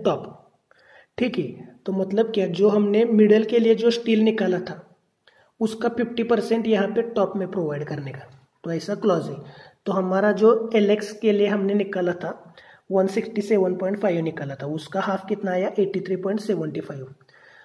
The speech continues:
Okay, so ये which is less than minimum,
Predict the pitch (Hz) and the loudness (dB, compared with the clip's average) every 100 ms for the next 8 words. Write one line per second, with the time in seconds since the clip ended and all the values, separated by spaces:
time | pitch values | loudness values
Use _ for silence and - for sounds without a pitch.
0 | _ - 202 196 151 - - - _ - | _ -6 -2 -2 -2 -8 -18 -20 _ -4
1 | 196 202 - - - 196 196 202 214 - | 0 0 -2 -12 -10 0 6 6 6 0
2 | - - - _ _ 196 196 233 214 208 | -10 -18 -20 _ _ -6 -2 0 4 6
3 | 208 226 233 240 208 180 160 | 6 4 2 4 6 4 2